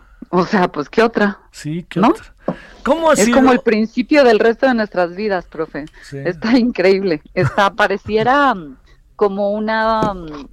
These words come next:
Speaker 1: como un libro de Bradbury. Me siento como en El Marciano, de Crónicas Marcianas.
Speaker 2: Pero, digamos, estos días, este, ¿qué?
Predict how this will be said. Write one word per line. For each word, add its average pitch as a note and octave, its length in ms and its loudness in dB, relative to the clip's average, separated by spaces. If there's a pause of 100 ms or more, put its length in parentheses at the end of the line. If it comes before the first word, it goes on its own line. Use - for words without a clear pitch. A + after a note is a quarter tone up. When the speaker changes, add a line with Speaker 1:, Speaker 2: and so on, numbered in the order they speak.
Speaker 1:
como G#3 200 -2
un A3+ 160 -4
libro G#3+ 300 0
de D#3 140 2
Bradbury. E3 760 -2
Me D3+ 120 -10
siento F3 320 -6
como F3 220 -4
en E3 100 -6
El D#3+ 80 -4
Marciano, D#3 640 -4
de D3+ 120 -4
Crónicas E3 460 -4
Marcianas. - 400 -14 (580)
Speaker 2:
Pero, G3 440 4
digamos, B3+ 420 2
estos B3 320 -6
días, A#3+ 300 2
este, E3+ 340 -4
¿qué? A3 240 -2